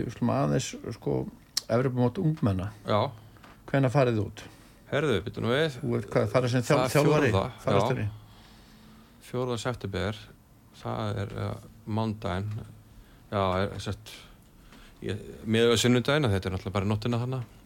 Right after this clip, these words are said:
Speaker 1: Já.
Speaker 2: Já, við erum að fara út til Rúmeníu. Evrópumót ungmenna, það er farið á, á hverju ári þar. Skemmtilegt mót og mikil reynsla fyrir þessa krakka og mikilvæg reynsla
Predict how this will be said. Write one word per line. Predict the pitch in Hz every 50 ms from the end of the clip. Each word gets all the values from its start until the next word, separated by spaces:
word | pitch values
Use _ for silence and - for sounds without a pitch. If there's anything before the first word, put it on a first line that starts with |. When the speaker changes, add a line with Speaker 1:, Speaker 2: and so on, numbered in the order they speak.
| - - -
Speaker 1:
Já. | 180 127 113 98 92 101 - - - - - - - - - - -
Speaker 2:
Já, | 113 98 92
við | 98
erum | 110 113 120
að | 113
fara | 110 131 127 127
út | 117 107
til | - 127
Rúmeníu. | 123 127 123 117 107 101 98 98 104 110 107 - - - - - - - - - - _ - - - - - - - - _ - - - - -
Evrópumót | 117 117 117 117 107 107 107 104 107
ungmenna, | 107 - - 98 92 107 139 151
það | 139 123 113
er | 107 101
farið | - 110 104 101 98
á, | 98
á | 98 - - 104 -
hverju | - - 107 101 98
ári | 98 98 92
þar. | 92 92 - - - - - - - - - - - - - - - - - - -
Skemmtilegt | - - - 120 107 104 - 113 104 101
mót | 101 98 107 117 110 - - - - -
og | 107 104 - - - - 53 - - - - - - - - - - - - - - - - - - - - - - - -
mikil | 107 107 104 107 101
reynsla | 104 110 123 120 - - 123 117
fyrir | - 120 113 113
þessa | 107 104 110 -
krakka | 131 131 120 - 160 - - - - - - - - - - - - - - -
og | 98
mikilvæg | 98 107 123 120 - 127 117 117 117
reynsla | 123 127 - - 156 156